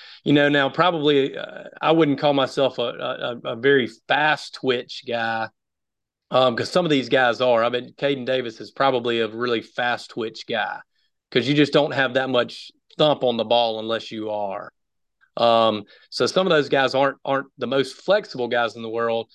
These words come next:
uh, just because it seems like their muscles are wound so tight. That's how they, you know, when they, when they come back and they kick through it, it's just,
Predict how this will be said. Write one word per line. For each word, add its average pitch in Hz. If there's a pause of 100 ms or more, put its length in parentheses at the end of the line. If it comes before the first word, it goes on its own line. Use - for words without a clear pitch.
(300)
uh, 120
just 123
because 123
it 123
seems 139
like 127
their 120
muscles 120
are 113
wound 120
so 123
tight. 113 (200)
That's 120
how 120
they, 113
you 123
know, 113
when 117
they, 123
when 123
they 127
come 123
back 120
and 117
they 120
kick -
through 131
it, 110
it's 110
just, -